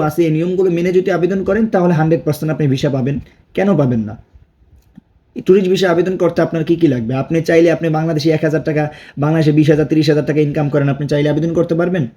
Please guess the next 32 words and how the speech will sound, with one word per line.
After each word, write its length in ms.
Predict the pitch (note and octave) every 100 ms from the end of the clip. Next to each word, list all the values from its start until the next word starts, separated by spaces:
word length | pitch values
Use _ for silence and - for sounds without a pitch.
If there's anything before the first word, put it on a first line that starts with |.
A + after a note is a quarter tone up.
| - C3
না। 80 | A#2+ - _ _ _ _ _ _ _ -
সরকার 360 | - D#3 E3+ F3 E3
দেখবে 260 | D#3 F3 C4+ - - C#3+
আপনি 180 | E3 F#3+
যে 60 | G3 D#3+
ভ্রমণে 320 | C#3+ D#3+ G3+ F#3
আসবেন, 240 | D#3 C#3 C3+ - C#3+
আসলেই 300 | - G#3+ A#3+
কি 60 | A3 F#3+
আপনি 120 | G3 D3+
ভ্রমণে 280 | E3 F#3+ F3
আসবেন 220 | D3+ E3+ D#3+ C#3
নাকি 160 | D3 E3+ D#3+
এইভাবে 280 | D#3 D#3 D#3 - D3+
এসে 180 | - D#3 D3+
থেকে 140 | D3 D#3+
যাবেন 180 | D3 C3+ C3+
কাজের 220 | C3 A#2+
জন্য। 180 | A#2 A2 G#2 _ _ _ - _ -
যখন 180 | D#3 G#3 A3
সরকার 200 | F#3 F3 F3
দেখবে 180 | F#3+ F3 F3
না 40 | D3+
আপনার 220 | E3 F3+ D#3+ D3+
বাংলাদেশে 500 | F3 G3+ G3 F#3 G3 F3+
আপনার 220 | E3+ F3 E3+
প্রচুর 280 | E3 E3 F#3+ F3+
পরিমাণে 320 | F3+ E3+ E3 D3+ C#3
ইনকাম 260 | C#3 D#3+ C#3+
আছে, 140 | - E3+ D3
বাংলাদেশে 360 | E3 E3+ D#3+ D#3+
আপনার 220 | - D#3+